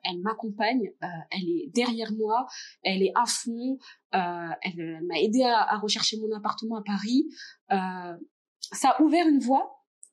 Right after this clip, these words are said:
ça a une, ouvert une voie, ce, ce parcours qui est différent parce que, euh,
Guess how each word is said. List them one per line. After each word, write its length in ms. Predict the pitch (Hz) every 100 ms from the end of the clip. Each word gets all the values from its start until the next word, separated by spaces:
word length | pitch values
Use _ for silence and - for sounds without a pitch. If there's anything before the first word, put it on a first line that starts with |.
| _ _ _ _
ça 140 | - 262
a 40 |
une, 200 | 285 285 -
ouvert 300 | 285 359 370
une 120 | 269
voie, 280 | 233 294 381
ce, 180 | - 233 202
ce 160 | -
parcours 380 | 233 254 - 302
qui 100 | -
est 60 | 226
différent 400 | 208 254 233 330
parce 260 | 247 - 233 -
que, 60 | 254 302 - _ _
euh, 40 | -